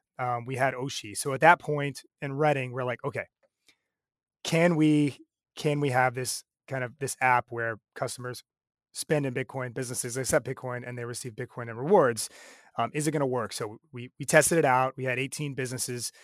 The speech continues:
um, onboarded to accept, uh, onboarded to the Oshi app to accept Bitcoin,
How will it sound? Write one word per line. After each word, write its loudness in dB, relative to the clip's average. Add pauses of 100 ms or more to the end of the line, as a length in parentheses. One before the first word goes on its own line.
(300)
um, -2 (100)
onboarded -4
to -10
accept, -4 (400)
uh, -2
onboarded 2
to -4
the -2
Oshi 0
app 0
to -8
accept -4
Bitcoin, -6